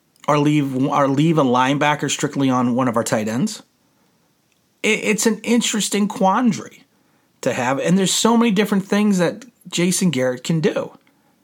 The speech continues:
Now, but again, like I said, it's gonna rely on two things. We've said this a million times. It's gonna, it's gonna rely on Daniel Jones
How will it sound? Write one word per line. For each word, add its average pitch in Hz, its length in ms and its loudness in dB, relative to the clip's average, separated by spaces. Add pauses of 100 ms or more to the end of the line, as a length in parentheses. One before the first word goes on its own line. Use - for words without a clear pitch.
(960)
Now, 180 180 2
but 170 140 2
again, 196 340 2
like 165 140 0
I 170 40 0
said, 160 280 0
it's 156 160 -2
gonna 185 180 2
rely 151 320 2
on 139 120 0
two 135 180 -2
things. 131 240 -2
We've 208 140 0
said 165 120 0
this 139 120 -4
a 117 40 0
million 90 220 -6
times. 156 260 -4
It's - 100 -2
gonna, 170 200 0
it's 170 140 -2
gonna 190 100 0
rely 151 260 2
on 143 160 0
Daniel 143 380 0
Jones 139 680 0